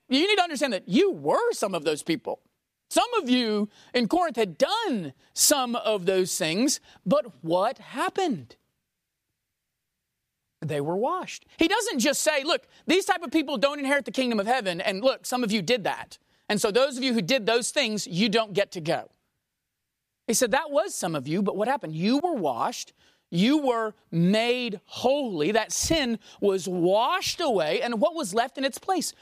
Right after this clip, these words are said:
Righteousness. Righteousness. Justification. You were justified. You were made righteous. And how was that done, he says? It was done what? In Christ. By the Holy Spirit, the same Spirit that we looked at earlier. This is really just pointing back to the same thing that,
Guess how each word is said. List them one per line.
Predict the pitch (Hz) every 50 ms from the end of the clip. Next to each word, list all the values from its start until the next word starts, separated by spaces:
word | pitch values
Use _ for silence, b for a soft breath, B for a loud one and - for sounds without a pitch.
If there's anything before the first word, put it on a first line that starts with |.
| B B B -
Righteousness. | - 269 381 415 - - 311 - - 131 110 - - - - - _ _ _ _ _ _ _ _ _ _ _ _ _ _ _ _ _ _ _ -
Righteousness. | 359 466 453 - - - - - - - - - - - _ _ _ _ _ _ _ _ _ _ _ _
Justification. | - 349 370 - - 381 277 349 277 359 339 - - 143
You | 190 302
were | 311
justified. | 240 - 392 392 - - - 214 - - 131 - - 143
You | 214
were | 277 311
made | 339 359 349 339
righteous. | 330 381 392 392 330 - - - - - - - - _ _ _ _ _ _ _ _ _ _ _ _ _ _ _ _ _ _ _ _ _ _ _
And | 247 269 262
how | 247 302 339 403 392 392
was | 381 285 -
that | 302 285 302 269
done, | 415 466 480 440
he | 339 294 214
says? | - 143 110 - 175 - - b b b b b
It | 311
was | 359 311
done | 427 392 330
what? | 427 508 349 180 - - B B B B B _ -
In | 269 294 330 359 403 415 392 -
Christ. | - 453 480 494 453 - - - - - - _ _ _ _ _ _ _ _ _ _ _ _ _ -
By | 170 226 269 330 381
the | 392 403
Holy | 370 381 403 415 466 -
Spirit, | - - - 415 440 415 370 -
the | 208 226
same | - 349 403 427
Spirit | - - 403 403 277
that | 370 370
we | 392
looked | 381 381 -
at | 392 381 392
earlier. | 415 440 403 269 175
This | 196 233
is | 311 302 262
really | 311 427 453 453 440 359
just | 330 254 -
pointing | 320 294 285 311
back | 247 196 196
to | 208
the | 233
same | 220 311 339 403 381
thing | - 277 254 214
that, | 208 185